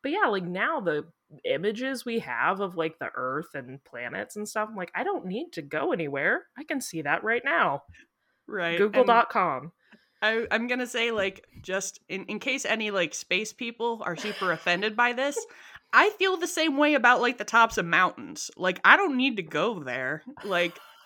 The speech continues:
Speaker 2: I'm not going up there. I'll look at the picture and I'll see what it looks like, and it looks pretty cool, but that's enough for me.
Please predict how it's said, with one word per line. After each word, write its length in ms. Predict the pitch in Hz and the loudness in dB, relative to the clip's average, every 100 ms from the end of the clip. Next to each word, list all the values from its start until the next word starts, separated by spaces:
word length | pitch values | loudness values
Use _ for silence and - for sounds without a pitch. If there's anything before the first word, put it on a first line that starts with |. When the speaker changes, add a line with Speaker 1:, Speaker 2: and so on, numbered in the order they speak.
| _ - | _ 2
Speaker 2:
I'm 160 | 202 254 | 4 6
not 260 | 294 269 | 6 6
going 320 | 254 285 262 | 4 4 4
up 200 | 180 151 | 2 -2
there. 220 | 160 131 131 | -2 -2 0
I'll 140 | 196 233 | 2 0
look 140 | 277 | 0
at 100 | 285 | -4
the 60 | 262 | -6
picture 460 | - 214 - 233 226 | -2 -2 -2 -2 -2
and 160 | 185 | 0
I'll 180 | 180 208 | -2 -2
see 220 | - 226 | -6 -4
what 160 | 226 233 | 0 0
it 60 | 208 | 2
looks 260 | 240 - | 0 0
like, 220 | 190 170 | 0 0
and 100 | 175 | 0
it 60 | 151 | -4
looks 200 | 285 - | -4 -6
pretty 240 | - 262 | -6 -6
cool, 340 | 254 - 311 226 | -4 -2 0 0
but 140 | 190 | 0
that's 240 | 196 202 220 | -2 -2 -2
enough 300 | 196 170 - | -2 -2 -4
for 100 | 160 | -6
me. 300 | 151 - - | -6 -10 -14